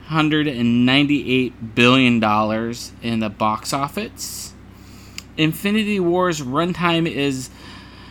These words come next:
a hundred and forty-nine minutes. Endgame's runtime is a hundred and eighty-one minutes. Now we're,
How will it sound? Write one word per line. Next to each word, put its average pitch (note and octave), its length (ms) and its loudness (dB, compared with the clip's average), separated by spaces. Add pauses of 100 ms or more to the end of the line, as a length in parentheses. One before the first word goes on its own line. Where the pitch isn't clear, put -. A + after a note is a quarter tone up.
(200)
a - 40 -10
hundred E3+ 320 0
and C#3+ 160 0
forty-nine D#3 720 0
minutes. G#3 500 -2 (100)
Endgame's E3 680 0
runtime D3 600 0
is A#2+ 200 -2
a A#2 40 -4
hundred C#3+ 360 -2
and B2+ 120 0
eighty-one C#3 840 0
minutes. A#2 640 -4 (420)
Now C#3 320 2
we're, D#3+ 540 0